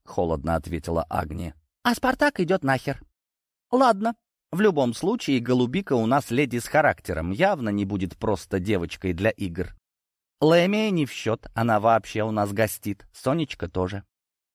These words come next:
Иришка за штамп в паспорте может устроить войну.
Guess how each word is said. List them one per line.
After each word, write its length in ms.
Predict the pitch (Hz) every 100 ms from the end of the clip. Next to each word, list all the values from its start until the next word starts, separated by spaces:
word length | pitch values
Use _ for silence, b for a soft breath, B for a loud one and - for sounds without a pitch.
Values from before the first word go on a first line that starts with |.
| _
Иришка 500 | 131 127 131 196 254
за 120 | 233
штамп 300 | 240 - 226
в 100 | -
паспорте 500 | - 202 - 202 -
может 300 | 151 131 156
устроить 480 | 165 - 127 131 135
войну. 460 | 139 180 202 233